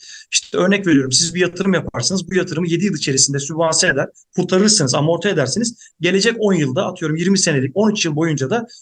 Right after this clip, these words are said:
onu karlılıkla çıkartırsınız. Zannedersem, çok detaylı bilmemekle beraber, Türkiye'deki yeraltı kaynaklarının durumu biraz bununla alakalı. Yani maden var. Ancak çıkartıldığı zaman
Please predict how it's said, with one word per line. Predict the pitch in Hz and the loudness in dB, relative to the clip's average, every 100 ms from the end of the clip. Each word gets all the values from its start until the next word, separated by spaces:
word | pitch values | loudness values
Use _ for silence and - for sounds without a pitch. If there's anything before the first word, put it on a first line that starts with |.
| _ - | _ 0
onu | 208 208 254 208 _ - | 4 4 2 -2 _ -2
karlılıkla | 196 208 196 190 | 0 2 0 0
çıkartırsınız. | 220 - 180 - 175 143 127 - _ - | -2 0 -2 -2 -2 -2 -4 -6 _ -6
Zannedersem, | 151 170 208 254 254 226 | -2 0 2 2 2 2
çok | 214 180 | 0 0
detaylı | 170 170 180 | 0 0 0
bilmemekle | 180 220 226 208 156 | 0 0 0 0 0
beraber, | 139 131 165 | 2 0 -4
Türkiye'deki | - 190 226 202 160 | -4 -4 -2 -2 0
yeraltı | 175 196 - | 0 0 -2
kaynaklarının | 165 156 160 160 156 | -2 -2 -2 -2 -2
durumu | 160 185 | -2 0
biraz | 170 170 160 | 0 0 0
bununla | 170 147 | 0 0
alakalı. | 117 107 _ _ - - - | 0 -6 _ _ -20 -14 -4
Yani | 143 160 | -2 2
maden | 151 156 190 190 | 2 2 2 2
var. | 175 127 160 | 0 -2 -2
Ancak | 233 220 - | 0 0 -2
çıkartıldığı | - 160 170 170 220 | -2 -4 -4 -4 0
zaman | 208 160 120 | 0 0 -4